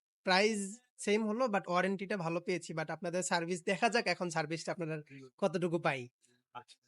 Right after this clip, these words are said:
Speaker 2: তো ভাইয়া, আপনার জন্য যে সিম্পল প্রশ্নটা থাকবে, যদি উত্তর দিতে পারেন, যেহেতু দুইজন আছেন, আপনার দোনোজনের জন্যই চান্স থাকবে, তিনটা চান্স, দশ সেকেন্ড টাইম, ঠিক আছে? যদি উত্তর দিতে পারেন, এই এয়ারপডসটা আপনার। ওকে, প্রশ্নটা মনোযোগ দিয়ে শুনবেন ভাইয়া, ঠিক আছে? ডিম আগে না মুরগি আগে?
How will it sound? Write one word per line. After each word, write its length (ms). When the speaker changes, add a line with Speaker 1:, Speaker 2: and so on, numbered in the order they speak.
Speaker 2:
তো 120
ভাইয়া, 300
আপনার 320
জন্য 260
যে 120
সিম্পল 360
প্রশ্নটা 400
থাকবে, 300
যদি 160
উত্তর 320
দিতে 220
পারেন, 340
যেহেতু 220
দুইজন 320
আছেন, 300
আপনার 220
দোনোজনের 440
জন্যই 240
চান্স 300
থাকবে, 240
তিনটা 340
চান্স, 380
দশ 320
সেকেন্ড 320
টাইম, 180
ঠিক 100
আছে? 160
যদি 180
উত্তর 220
দিতে 220
পারেন, 200
এই 80
এয়ারপডসটা 540
আপনার। 260
ওকে, 200
প্রশ্নটা 360
মনোযোগ 340
দিয়ে 160
শুনবেন 380
ভাইয়া, 140
ঠিক 80
আছে? 220
ডিম 220
আগে 200
না 80
মুরগি 340
আগে? 200